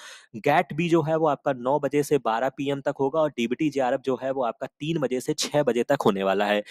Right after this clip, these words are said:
सीबीटी मोड में एग्जाम होगा, medium of question paper इंग्लिश होगा, प्रिस्क्राइब्ड फॉर्मेशन जो इन्फॉर्मेशन बुलेटिन में दिया है, जो आपको यहाँ पे fees payment करना होगा।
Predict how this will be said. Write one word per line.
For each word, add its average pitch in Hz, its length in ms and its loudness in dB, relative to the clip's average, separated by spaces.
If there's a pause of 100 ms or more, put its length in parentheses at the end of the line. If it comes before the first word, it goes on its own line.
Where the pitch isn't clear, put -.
(200)
सीबीटी 165 500 4
मोड 165 240 2
में 156 100 2
एग्जाम 135 340 0
होगा, 151 300 6
medium 135 380 0
of 139 220 0
question 131 260 2
paper 131 260 2
इंग्लिश 123 360 2
होगा, 143 220 8
प्रिस्क्राइब्ड 127 560 0
फॉर्मेशन 123 500 2
जो 123 120 4
इन्फॉर्मेशन 110 580 0
बुलेटिन 110 360 0
में 139 100 4
दिया 143 180 6
है, 147 180 8 (720)
जो 143 160 8
आपको 170 320 8
यहाँ 160 220 0
पे 160 100 -2
fees 147 320 -2
payment 147 320 -4
करना 139 240 -2
होगा। 135 300 6